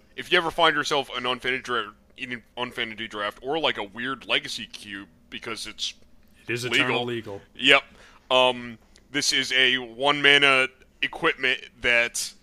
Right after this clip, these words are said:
Speaker 1: uh, you equip for three, and whenever the equipped creature attacks, roll a six-sided die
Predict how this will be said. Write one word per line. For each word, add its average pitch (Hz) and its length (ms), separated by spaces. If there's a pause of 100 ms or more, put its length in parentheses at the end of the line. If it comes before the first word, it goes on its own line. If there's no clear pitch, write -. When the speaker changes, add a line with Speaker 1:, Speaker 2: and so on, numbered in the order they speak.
Speaker 1:
uh, 107 280
you 113 140
equip 170 300
for 151 120
three, 117 380 (880)
and 113 300
whenever 135 240
the 135 80
equipped 139 260
creature 127 340
attacks, 113 400
roll 110 120
a 107 40
six-sided 104 460
die 95 360